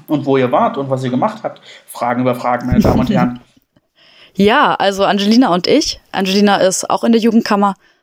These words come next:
Speaker 2: waren am Wochenende in Höchst im Odenwald und haben die E J N besucht. Und es war ziemlich cool. Also kennengelernt hatte ich den ehemaligen Vorsitzenden Noah Kretschel,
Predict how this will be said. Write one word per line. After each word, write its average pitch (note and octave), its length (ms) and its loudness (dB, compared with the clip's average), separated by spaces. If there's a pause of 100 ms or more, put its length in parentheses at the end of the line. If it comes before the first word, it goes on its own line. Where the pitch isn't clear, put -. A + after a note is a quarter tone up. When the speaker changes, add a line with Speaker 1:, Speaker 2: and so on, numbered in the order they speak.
(340)
Speaker 2:
waren G3 260 0
am F#3 140 0
Wochenende F#3 600 0
in E3+ 400 0
Höchst - 580 0
im F#3 260 2
Odenwald B3 680 2 (880)
und G3+ 300 2
haben G3+ 280 0
die F#3+ 260 2
E F#3+ 120 4
J F#3+ 180 0
N G#3+ 240 4
besucht. D4 440 0 (920)
Und G#3+ 120 4
es A3 100 2
war G#3+ 140 -2
ziemlich C4+ 420 2 (120)
cool. G#3+ 240 4
Also F3+ 220 0 (180)
kennengelernt A#3 640 2
hatte G3 240 0
ich - 240 -2
den F#3+ 380 2
ehemaligen B3 500 2
Vorsitzenden G3+ 760 2
Noah F#3+ 220 2
Kretschel, C4+ 500 0